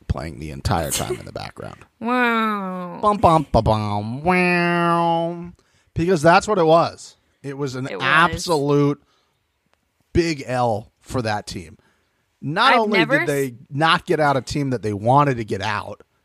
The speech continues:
Speaker 1: that they got a
Speaker 2: Uh-huh.
Speaker 1: team out that was a number for them, basically.
Speaker 2: Yep.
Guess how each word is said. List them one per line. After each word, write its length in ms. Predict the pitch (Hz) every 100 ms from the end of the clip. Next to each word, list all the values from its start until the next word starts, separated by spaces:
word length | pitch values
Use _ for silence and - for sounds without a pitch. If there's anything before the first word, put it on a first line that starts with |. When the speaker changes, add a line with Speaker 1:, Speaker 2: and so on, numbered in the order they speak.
| -
Speaker 1:
that 220 | 123 123 -
they 140 | 151
got 160 | 220 214
a 40 |
Speaker 2:
Uh-huh. 160 | 170 185
Speaker 1:
team 260 | - 226
out 320 | 202 185 175 - _ _ _
that 100 | 156
was 120 | 156 143
a 80 |
number 420 | 135 147 208 233 135
for 180 | 113
them, 180 | 95 80
basically. 680 | 78 87 - 82 69 - 175 _ _ _ _ _ -
Speaker 2:
Yep. 300 | 185 185